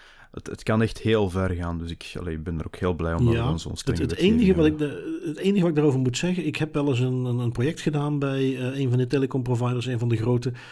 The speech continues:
Speaker 2: En die, eh, de data protection officer daar, die uitte een tikkeltje zijn frustratie. Die zei van, "Kijk, wij zijn aan zoveel strenge wetgeving gebonden en we doen ook echt ons best om ons daaraan te houden."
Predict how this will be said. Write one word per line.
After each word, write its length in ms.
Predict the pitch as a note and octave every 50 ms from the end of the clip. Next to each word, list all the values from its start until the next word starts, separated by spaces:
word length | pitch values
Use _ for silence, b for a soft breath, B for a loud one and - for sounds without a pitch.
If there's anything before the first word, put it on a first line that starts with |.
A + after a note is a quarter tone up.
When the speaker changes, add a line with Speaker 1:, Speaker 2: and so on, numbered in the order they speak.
| B B
Speaker 2:
En 280 | B B2+ C3 C3+ B2+ B2
die, 640 | C3 C#3 C#3+ C#3 C#3 C#3 C#3 C3+ C3+ C3+ C#3 C3
eh, 80 | C3+ B2+ B2 A#2+ A#2 A#2 A#2+ A#2
de 100 | A#2+ A#2
data 200 | B2+ D3+ D3+ D3+
protection 420 | B2 D3 C#3 D3+ C3 - C#3+ -
officer 280 | - F3+ - - D#3 D3
daar, 260 | D3 D3+ D3+ D3 C#3+
die 220 | C#3 C3 - - -
uitte 320 | F3+ F3+ F3+ - D#3 D3
een 140 | D3+ C#3 B2
tikkeltje 280 | E3+ D#3 D#3+ C#3+ -
zijn 140 | B2 C3 B2
frustratie. 440 | - B2+ A#2 - - D#3 D3+ - -
Die 80 | B2 A2+
zei 120 | A2+ A2+
van, 100 | A#2+ B2
"Kijk, 160 | - C3+ A#2+
wij 160 | B2+ C#3 D3+
zijn 140 | D3 D#3 D3+
aan 180 | C#3 C3+ C3+ C3
zoveel 580 | B2+ D#3 F#3 A3 A3 F#3 F#3 F3+ E3 D#3+ D#3+
strenge 380 | - - - - F3+ F#3+ F#3 E3
wetgeving 420 | D#3 E3 E3 - E3 D3+ C#3 B2+
gebonden 420 | A#2+ A#2+ A#2+ C3+ D#3+ F3 A#3 A#3 A#3+
en 80 | A#3+
we 100 | B3+ A3
doen 180 | A#3 C#4 C4 A#3
ook 100 | G3 -
echt 200 | - F#3+ - -
ons 160 | D#3+ C3 B2
best 220 | B2 E3+ F3 - E3
om 100 | D3 D3+
ons 100 | C3 B2
daaraan 240 | C3+ A#2 G#2 A2+
te 80 | A2+ A2
houden." 320 | G#2 A#2 C#3+ E3+ A3+ B3